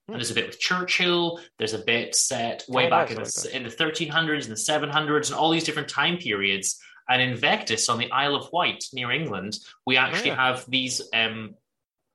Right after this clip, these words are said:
Speaker 2: like a kind of monastery or, or, or, you know, type place. Um, and one of the,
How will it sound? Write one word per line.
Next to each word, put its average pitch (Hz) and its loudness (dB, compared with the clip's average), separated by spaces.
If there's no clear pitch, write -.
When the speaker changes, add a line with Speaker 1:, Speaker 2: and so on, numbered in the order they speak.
Speaker 2:
like 147 -2
a - -8
kind 147 2
of 120 -4
monastery 131 4
or, 98 2
or, 98 2
or, - -8
you 110 -4
know, 104 -2
type 117 0
place. 104 -2
Um, 101 4
and 139 2
one 185 6
of 202 0
the, 160 -4